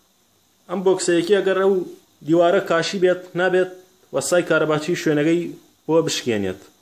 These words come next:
دەبێت وەسای کاشەکە لەگەڵ دانانی کاشەکە شوێنەکەی بۆ بشکێنێت. بەڵام ئەگەر سپیکاری یان لەبغ بێت، دەبێت وەسای کارەباچەکە شوێنەکەی بۆ بشکێنرێت. ئێستا ئێمە بۆکسمان لەسەر ئەم تەختە بەکار هاوردووە، با دوو بڕغی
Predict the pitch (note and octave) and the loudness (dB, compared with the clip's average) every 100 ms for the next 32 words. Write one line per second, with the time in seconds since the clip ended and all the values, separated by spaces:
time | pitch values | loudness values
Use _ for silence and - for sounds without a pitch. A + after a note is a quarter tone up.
0 | _ _ _ _ _ _ - C3 E3+ D#3+ | _ _ _ _ _ _ -4 -2 0 -2
1 | - E3+ E3 D3 D#3+ D#3+ D#3+ E3 D#3 D#3 | 0 0 0 0 0 0 2 0 0 0
2 | D#3+ E3 D#3+ D3 D3 D3+ E3 - C3+ C#3 | 0 -2 -2 -4 0 -2 -2 -2 -2 -2
3 | D3 D3 - - _ B2+ A#2+ - A2 G2 | -2 -6 -16 -20 _ -4 -4 -4 -6 -6
4 | G2 D3 F#3 F#3 F#3+ G3 - - - D#3+ | -6 0 2 2 2 0 -2 -6 -4 -4
5 | E3 F3 F#3+ F#3+ F#3+ F#3+ D#3+ C3 C#3+ C#3 | 0 2 4 2 2 2 2 2 2 0
6 | - _ _ _ _ _ C#3 D#3 F#3 E3 | -10 _ _ _ _ _ -4 -2 0 0
7 | - F#3 F3+ E3 D#3 D3+ D#3+ F3+ D#3+ - | 2 0 2 0 2 0 0 0 0 0
8 | D3 D3+ E3 E3+ D3 - A2+ F#2 F2+ - | 0 2 2 0 0 -4 -4 -4 -8 -12
9 | - - _ _ _ _ _ _ _ _ | -20 -20 _ _ _ _ _ _ _ _
10 | _ - F#3 F#3+ F#3+ F#3+ F3 - _ C#3 | _ -4 0 2 2 -2 -8 -18 _ -4
11 | E3+ E3+ F3 E3+ E3 F#3 F#3 F3+ E3 - | -4 0 2 4 2 2 0 0 -4 0
12 | D#3+ D3+ D3 C#3 C3+ C#3 D#3 F3+ F3 - | 0 2 2 2 2 2 2 2 -2 -14
13 | _ B2+ C#3 D3 F3+ E3+ F#3 | _ 0 2 2 2 2 0